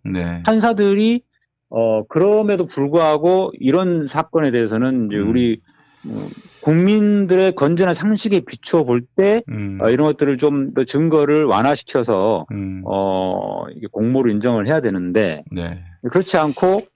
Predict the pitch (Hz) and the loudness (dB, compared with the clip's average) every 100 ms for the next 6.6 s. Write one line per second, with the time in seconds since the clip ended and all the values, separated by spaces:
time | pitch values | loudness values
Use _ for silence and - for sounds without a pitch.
0 | _ - 92 - 110 104 101 - _ - | _ -20 -18 -10 -6 -4 -4 -10 _ -14
1 | - 117 117 - 160 175 220 220 202 - | -10 -6 -6 0 2 4 4 2 2 0
2 | 175 190 170 185 196 139 123 151 143 127 | 0 2 2 2 0 0 0 0 0 0
3 | 120 110 131 80 - 92 85 - - 165 | 0 2 0 -2 -6 -8 -8 -10 0 2
4 | 240 - - 220 127 113 139 120 - 120 | 2 2 2 2 0 0 2 0 -4 -6
5 | 123 87 82 78 78 95 92 87 87 90 | -4 -4 -6 -10 -10 -6 -4 -4 -6 -8
6 | 87 90 87 - 87 | -8 -8 -10 -12 -12